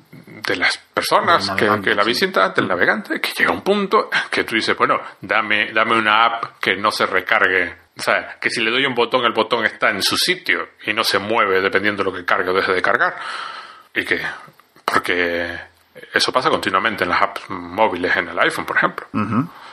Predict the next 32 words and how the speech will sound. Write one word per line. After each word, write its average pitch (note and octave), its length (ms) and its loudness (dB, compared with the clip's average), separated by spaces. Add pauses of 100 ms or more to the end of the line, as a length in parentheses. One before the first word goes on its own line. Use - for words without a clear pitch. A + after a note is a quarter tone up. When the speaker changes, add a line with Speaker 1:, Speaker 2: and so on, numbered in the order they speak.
(140)
Speaker 1:
Claro, G#2+ 300 2
empieza G2 280 0
a - 40 -4
cargar, B2+ 240 4
empieza C3 220 2
a - 40 -10
cargar, F#3 540 2
tú G#2 240 0
le G2+ 100 2
vas G2+ 160 2
a, A2+ 180 2
tú D#3 400 -2
quieres D3 320 0
darle A#2 280 4
el G#2+ 100 4
botón, G3+ 420 2 (140)
pero F#2 160 2
el F2 60 0
botón F2+ 260 0
se - 100 0
está F3 140 2
moviendo. B2+ 440 0 (760)
Y A2 80 -6
cuando E2+ 240 2
le E2+ 120 0
das, C#3 280 2
ya A#2+ 120 0
no C3 80 0
está F2 420 0 (380)
en A2+ 100 -2
su - 100 -6
sitio. - 320 -4